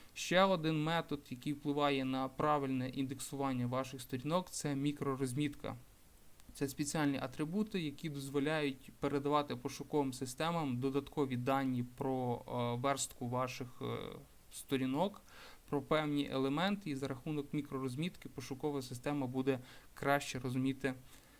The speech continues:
ваші сторінки і буде краще індексувати. Тепер до третього етапу, щоб сайт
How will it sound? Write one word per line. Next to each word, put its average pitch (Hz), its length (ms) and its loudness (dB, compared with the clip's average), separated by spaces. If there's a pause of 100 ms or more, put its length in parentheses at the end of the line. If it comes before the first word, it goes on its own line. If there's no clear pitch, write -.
(180)
ваші 131 400 2
сторінки 127 520 -4
і 160 140 -4
буде 131 240 -2
краще 131 480 -4
індексувати. 127 760 -2
Тепер 170 280 0
до 147 140 0
третього 147 440 -2
етапу, 151 600 0
щоб - 300 -6
сайт 156 320 2